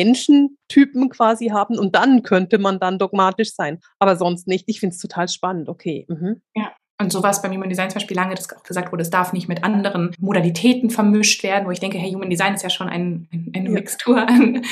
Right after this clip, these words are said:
Speaker 1: Ja.
Speaker 2: so verschiedenen Weisheiten, was hierher gekommen ist. Und
Speaker 1: Ja.
Speaker 2: ich glaube, das war an irgendeinem Punkt einfach, dass wir auch gerade noch in einem, in einem System gesellschaftlich leben, was da auch sehr, sehr
Speaker 1: Mhm.
Speaker 2: viel, ja,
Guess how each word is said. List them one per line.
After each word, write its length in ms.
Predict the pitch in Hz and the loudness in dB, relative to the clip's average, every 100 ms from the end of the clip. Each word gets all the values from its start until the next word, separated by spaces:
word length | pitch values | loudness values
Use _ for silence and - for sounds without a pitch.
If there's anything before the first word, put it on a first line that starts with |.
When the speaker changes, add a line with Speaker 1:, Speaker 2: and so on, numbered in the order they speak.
| 220 | -4
Speaker 1:
Ja. 140 | 190 | -2
Speaker 2:
so 220 | 220 196 202 | 2 2 2
verschiedenen 720 | 214 - 214 196 190 196 180 | 0 2 0 0 -2 -2 -2
Weisheiten, 420 | 185 226 202 190 | -2 -2 -4 -6
was 160 | 190 - | -10 -8
hierher 200 | 185 220 | -4 -2
gekommen 380 | 220 196 185 | -2 -4 -6
ist. 220 | 185 190 - | -6 -10 -6
Und 220 | 180 226 | -8 -6
Speaker 1:
Ja. 100 | 208 | -14
Speaker 2:
ich 100 | - | -14
glaube, 200 | - 180 | -6 -4
das 120 | 190 - | -2 0
war 220 | 180 170 | 2 2
an 80 | 170 | 0
irgendeinem 220 | 180 185 | -2 -6
Punkt 200 | - 190 175 | -6 -6 -4
einfach, 200 | 185 175 | -6 -8
dass 160 | - | -6
wir 100 | 160 | -6
auch 80 | - | -4
gerade 240 | - 180 | -4 -4
noch 140 | 170 - | -4 -4
in 60 | 175 | -2
einem, 300 | 175 175 - | -2 -4 -6
in 100 | 180 | -4
einem 180 | 180 180 | -2 -4
System 440 | 175 - 220 220 | -6 -2 0 2
gesellschaftlich 640 | 202 196 202 196 185 180 | 0 -4 -4 -10 -12 -10
leben, 340 | 185 180 180 170 | -4 -4 -4 -8
was 180 | 170 - | -10 -6
da 240 | 170 170 | -2 -2
auch 160 | 165 - | -4 -8
sehr, 200 | 185 175 | -8 -6
sehr 100 | 175 | -8
Speaker 1:
Mhm. 40 | |
Speaker 2:
viel, 360 | 180 156 180 180 - - | -10 -10 -10 -10 -16 -12
ja, 180 | 175 | -10